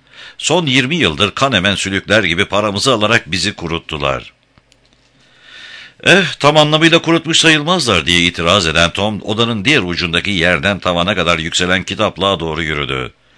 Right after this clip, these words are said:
"Bana yardım et Dory." Kardeşi yardımına gitti.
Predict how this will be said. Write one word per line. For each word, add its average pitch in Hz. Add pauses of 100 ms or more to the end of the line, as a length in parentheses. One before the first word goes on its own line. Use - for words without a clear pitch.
(320)
"Bana 180
yardım 160
et -
Dory." 69 (320)
Kardeşi 104
yardımına 80
gitti. 67